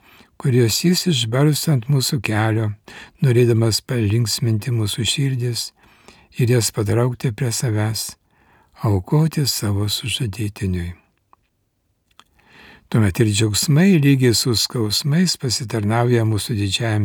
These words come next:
tikslui. Savo istorijoje ji trumpai parašė: „Aš noriu iš meilės kentėti ir iš meilės džiaugtis.“ Taigi visa, kas palietė Teresėlę, virto meilę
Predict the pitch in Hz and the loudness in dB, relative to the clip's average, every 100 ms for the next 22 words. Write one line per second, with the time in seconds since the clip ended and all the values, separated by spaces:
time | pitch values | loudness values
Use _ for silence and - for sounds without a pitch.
0 | 98 104 - - 98 92 - - - - | -2 -4 -4 -4 -4 -6 -8 -20 -18 -6
1 | - 165 160 127 - 123 117 113 110 110 | 2 4 4 0 -2 0 2 2 2 2
2 | 110 104 110 - 104 98 107 - 104 95 | 2 0 -2 -4 -4 0 -2 -2 -4 -2
3 | 95 - 98 90 - _ _ - - - | -4 -4 -6 -8 -10 _ _ -20 -20 -20
4 | - 120 - 123 139 165 147 143 127 131 | -6 -2 0 2 2 2 0 0 0 0
5 | 127 - 135 107 - 107 107 117 98 107 | 0 0 0 0 0 0 -2 -4 -4 -6
6 | - 95 90 - 139 151 147 139 131 - | -4 -2 -2 -2 0 2 2 0 -2 -4
7 | 98 92 95 - 98 - - _ _ - | -4 -4 -8 -8 -6 -8 -14 _ _ -20
8 | - - - - 123 139 156 226 - 185 | -20 -20 -4 0 2 2 2 2 2 2
9 | 185 _ _ _ - 131 113 - - 160 | 0 _ _ _ -6 -2 -2 -2 0 2
10 | 170 139 147 151 143 123 - 131 120 123 | 4 2 0 0 0 0 0 0 2 0
11 | 107 120 110 117 107 104 139 147 131 127 | 0 0 0 -2 0 0 0 0 -2 -4